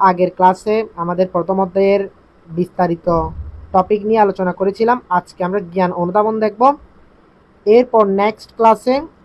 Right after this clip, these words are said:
আমাদের সিকিউ, সিকিউ এর টপিক নিয়ে আমরা আলোচনা করব। মানে এমন কয়েকটি টপিক নিয়ে আলোচনা করব, কয়েকটি বোর্ড কোয়েশ্চেন সলভের মাধ্যমে। প্রথম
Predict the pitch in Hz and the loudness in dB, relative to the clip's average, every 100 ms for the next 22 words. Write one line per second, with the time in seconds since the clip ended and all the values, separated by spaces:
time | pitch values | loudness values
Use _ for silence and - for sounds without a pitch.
0 | _ - 160 170 180 185 - _ _ _ | _ -10 -6 -2 0 0 -4 _ _ _
1 | _ _ - 220 196 214 226 226 - - | _ _ -8 -4 -4 0 2 2 -2 -6
2 | 214 202 220 247 226 233 233 - 190 185 | -6 -4 0 0 2 2 0 0 -2 0
3 | 220 202 220 247 185 185 202 175 165 - | -4 -2 0 0 -2 -2 0 0 -2 -4
4 | 151 151 151 139 135 131 _ _ _ _ | -6 -6 -6 -4 -4 -8 _ _ _ _
5 | _ _ _ 180 185 185 202 214 202 190 | _ _ _ -6 -2 0 0 -2 0 -2
6 | 185 208 190 202 202 208 190 185 180 175 | -2 -4 -2 -2 -2 -2 -2 -4 -4 -4
7 | 180 208 180 170 208 175 185 185 190 196 | -4 -2 -2 -2 -4 -2 -4 -4 -6 -6
8 | 190 175 170 175 160 143 139 123 123 _ | -8 -4 -2 -2 -4 -6 -10 -10 -14 _
9 | _ _ _ _ _ _ 160 160 | _ _ _ _ _ _ -8 -4